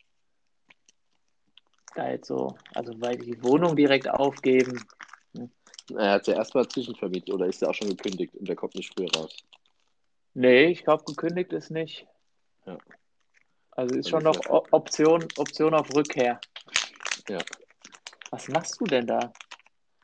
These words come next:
Speaker 1: Das hört sich an, als würdest du Toffifee essen.
Speaker 2: Nein, ich hab hier nebenbei ein bisschen, äh, aufgeräumt, aber, ähm, ich hör auf. <laughs> Ähm,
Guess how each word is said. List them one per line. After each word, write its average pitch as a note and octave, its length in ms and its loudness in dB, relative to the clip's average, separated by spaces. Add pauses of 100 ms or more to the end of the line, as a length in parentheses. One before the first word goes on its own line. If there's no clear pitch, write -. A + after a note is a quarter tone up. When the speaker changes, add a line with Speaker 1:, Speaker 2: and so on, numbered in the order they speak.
(120)
Speaker 1:
Das B2+ 140 -4
hört D3+ 160 6
sich F#3 100 6
an, D#3 120 8
als F3+ 180 4
würdest F3 200 -4
du E3+ 60 -4
Toffifee D3+ 640 -2
essen. A2+ 300 -10 (520)
Speaker 2:
Nein, A2+ 340 -8 (320)
ich - 60 -20
hab A#2 120 -6
hier A2+ 320 2
nebenbei A2 640 2 (300)
ein A2 140 -6
bisschen, G2+ 540 -10 (120)
äh, G#2 40 -18
aufgeräumt, F2 600 -12
aber, D#2+ 280 -14 (400)
ähm, E2+ 280 -20 (520)
ich - 240 -20
hör F#2 140 -2
auf. - 220 -8 (520)
<laughs> - 420 -16 (1200)
Ähm, G2+ 500 4